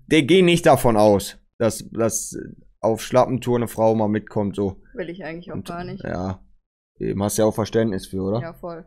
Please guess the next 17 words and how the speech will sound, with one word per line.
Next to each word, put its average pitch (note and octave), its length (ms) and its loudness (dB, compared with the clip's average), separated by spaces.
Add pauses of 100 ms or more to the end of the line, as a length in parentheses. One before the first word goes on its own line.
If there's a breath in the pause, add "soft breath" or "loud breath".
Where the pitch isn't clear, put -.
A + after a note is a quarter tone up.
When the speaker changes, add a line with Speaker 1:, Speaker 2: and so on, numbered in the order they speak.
Speaker 1:
Ja, G#2+ 240 -8 (200)
also, G2 380 -4 (520)
nee, G2 180 2
das A2+ 200 6
bleibt, B2 560 4 (240)
das G#2+ 160 -10
bleibt, A2+ 480 4
äh, G#2+ 400 4 (240)
Ruthless A#2+ 580 0
und A2 360 -2
Kernschlappen. G#2 920 0 (160)
<laughs> - 240 -8
Was F#3+ 760 6
ist G#3 180 8
Rizzos G#3 460 8
höchste G3+ 360 8
Katze? - 720 4